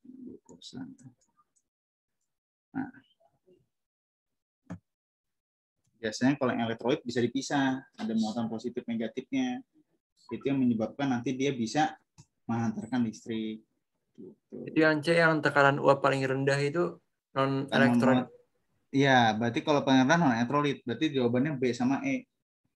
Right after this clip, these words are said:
Speaker 1: Kalau mau
Speaker 2: Hmm.
Speaker 1: lebih detail lagi, ya harus ada nilai gramnya, M R-nya, ataupun pelarutnya, berapa nilainya. Kalau emang benar-benar mau dibuktikan.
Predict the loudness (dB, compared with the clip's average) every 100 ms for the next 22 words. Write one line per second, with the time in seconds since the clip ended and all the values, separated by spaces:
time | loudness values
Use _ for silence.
0 | _ 2 4 4 4 2 0 0 0 2
1 | 2 2 0 0 0 0 0 -2 -4 -2
2 | -2 0 -2 -2 -2 0 0 2 2 2
3 | -2 -2 -2 -2 -2 -4 -4 -2 -4 -6
4 | -8 -10 -8 -8 -8 -6 -6 -6 -6 -4
5 | -2 -4 -8 -14 -6 -4 -4 -8 -10 -12
6 | -14 _ -4 0 0 0 0 0 0 0
7 | 0 -2 -2 -6 -6 -4 0 0 0 -4